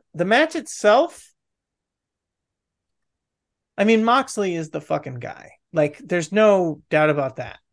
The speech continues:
Like, anyone who gets to get in the ring with Moxley should basically thank him for giving him their match of the year. Moxley, at this point, it feels sewed up. It does, it does feel like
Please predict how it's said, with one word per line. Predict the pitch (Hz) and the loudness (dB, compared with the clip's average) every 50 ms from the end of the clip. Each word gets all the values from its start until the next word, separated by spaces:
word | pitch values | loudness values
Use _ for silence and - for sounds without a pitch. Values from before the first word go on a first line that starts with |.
| _ _ - | _ _ -4
Like, | 147 143 135 120 _ - _ _ _ _ _ _ _ _ _ _ _ - | -4 -4 -4 -4 _ -20 _ _ _ _ _ _ _ _ _ _ _ 0
anyone | 180 202 226 220 220 220 214 208 | 0 2 2 2 2 0 0 0
who | 185 208 180 151 _ - | -2 -4 -4 -6 _ -2
gets | - 196 190 190 - - - | -2 -2 -2 -2 -12 -14 -12
to | - - 175 | -8 -8 -6
get | 151 165 175 180 | -2 -2 0 0
in | 180 | 0
the | 175 165 | -2 -2
ring | 160 165 170 170 | -4 -4 -4 -4
with | 165 156 156 | -6 -6 -4
Moxley | 156 156 156 160 156 - - 170 170 170 156 | -2 -2 -2 -4 -6 -6 -6 -6 -4 -4 -4
should | 151 - - 170 151 - | -6 -4 -6 -6 -4 0
basically | 180 196 220 220 220 214 185 - 180 175 165 156 151 151 156 - _ _ _ _ _ _ _ _ _ _ _ _ - | 2 2 2 2 0 -6 -8 -6 -4 -2 -2 -2 -4 -6 -10 -20 _ _ _ _ _ _ _ _ _ _ _ _ 2
thank | 180 185 180 156 | 2 2 2 0
him | - 180 160 147 | -2 -2 -4 -2
for | - 165 | -2 -4
giving | 147 143 160 147 151 147 | -2 0 0 0 0 -2
him | 135 151 147 143 | -6 -6 -6 -4
their | 139 131 | -4 -6
match | 127 131 135 131 127 - | -6 -6 -8 -8 -8 -10
of | - 131 | -10 -10
the | 135 127 | -10 -8
year. | 131 139 139 139 139 143 147 _ _ _ _ - | -6 -4 -4 -4 -4 -6 -10 _ _ _ _ -6
Moxley, | 156 160 165 160 160 - 175 160 160 151 151 151 - _ _ _ _ _ _ _ _ _ _ _ _ _ _ _ _ - | -2 -2 -2 -2 -4 -4 -4 -2 -2 -2 -4 -6 -10 _ _ _ _ _ _ _ _ _ _ _ _ _ _ _ _ -4
at | 196 - | -4 0
this | - 262 262 - | 0 0 0 0
point, | - - 233 233 226 226 220 214 - _ _ _ _ _ _ _ _ _ _ - | -2 -2 0 2 2 2 0 -2 -6 _ _ _ _ _ _ _ _ _ _ -4
it | 185 175 | -4 -4
feels | - - 240 247 240 220 - | -2 0 4 6 6 6 4
sewed | - - 214 208 202 | 4 6 6 6 8
up. | 202 196 196 202 202 - _ _ - | 6 6 6 4 2 -4 _ _ -6
It | - 175 156 - | -6 -6 -6 0
does, | - 214 233 240 220 - - _ _ _ _ _ _ _ _ _ _ _ - | 2 2 2 2 2 -4 -16 _ _ _ _ _ _ _ _ _ _ _ -6
it | 202 190 190 | -6 -4 0
does | - 277 302 349 302 - | 4 4 4 4 4 0
feel | - - _ - 269 262 254 247 240 240 | -12 -18 _ -8 -6 -2 0 0 0 0
like | 233 220 208 202 196 - - | 0 0 -2 -2 -4 -8 -14